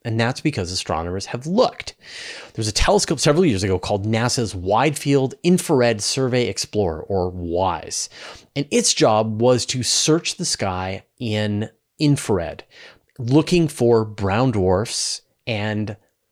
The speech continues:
large planets in the outer solar system, as well as other things as well. And it was then retasked after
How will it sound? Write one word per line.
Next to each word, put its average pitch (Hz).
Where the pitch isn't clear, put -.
large 113
planets 98
in 98
the 104
outer 92
solar 156
system, 98
as 196
well 226
as 120
other 110
things 87
as 98
well. 90
And 101
it 131
was 135
then 147
retasked 120
after 104